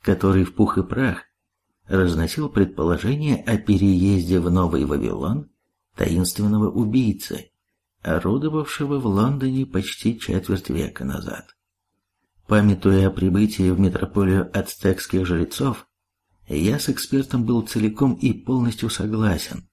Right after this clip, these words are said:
Кровожадные язычники сотнями вырезают сердца на вершинах своих зловещих ступенчатых пирамид. С чего бы им менять образ действий в Новом Вавилоне?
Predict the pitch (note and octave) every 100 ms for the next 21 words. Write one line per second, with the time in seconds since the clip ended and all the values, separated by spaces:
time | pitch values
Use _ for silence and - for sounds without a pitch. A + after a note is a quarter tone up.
0 | _ _ _ _ _ _ _ _ - E2+
1 | E2 F#2 D3 D#3 D3 A#2+ A2 C3 - C3+
2 | B2 G#2+ - B2+ C3+ C3 B2+ G#2+ G2+ F#2+
3 | G2+ A2 G#2 - F2+ F2 - G2+ A#2 F#2
4 | F2 - E2+ F#2+ - - F2+ F2+ F2 E2+
5 | F2+ G#2 - - - F2+ F2+ F2+ - E2+
6 | - F2+ G2+ F2 - - _ _ _ _
7 | _ - - - F2+ - C#3+ D#3 C#3+ C3+
8 | A#2+ C#3+ C#3+ - C#3 B2 G#2+ F2 A#2 C#3
9 | - C3+ A#2+ _ _ G#2 G#2+ C3 B2 A#2+
10 | A2+ A2+ A2+ F#2 D#2 B1